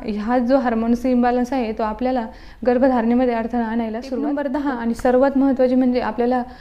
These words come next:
pregnant राहण्याआधी काही महत्त्वाच्या test करून घेणं खूप गरजेचं आहे. त्यामध्ये सर्वात प्रथम मी सांगेल की आपण एक आपले, अ, abdominal sonography करून घ्यायची जी normal,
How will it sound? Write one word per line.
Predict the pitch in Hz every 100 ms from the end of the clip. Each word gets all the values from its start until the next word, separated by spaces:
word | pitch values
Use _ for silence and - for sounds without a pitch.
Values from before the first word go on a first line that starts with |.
| - - -
pregnant | 247 247 269 254
राहण्याआधी | 240 247 262 233
काही | - 247 262 240 - - 233
महत्त्वाच्या | 262 247 247 262 254
test | 214 247 254 -
करून | 247 262 254
घेणं | 240 214 285
खूप | 254 240 -
गरजेचं | 240 220 214 214
आहे. | 208 202 -
त्यामध्ये | 233 240 262 254 240
सर्वात | 247 247 247
प्रथम | 254 254
मी | 240 247
सांगेल | 254 262 254 220 - - -
की | 254
आपण | 254 262 240
एक | 233 -
आपले, | - 240 233 247 233
अ, | 208 208 - - - -
abdominal | 226 226 240 254 262
sonography | 262 240 240 262 254
करून | 247 226 233
घ्यायची | 226 185 202
जी | 214
normal, | 233 220 214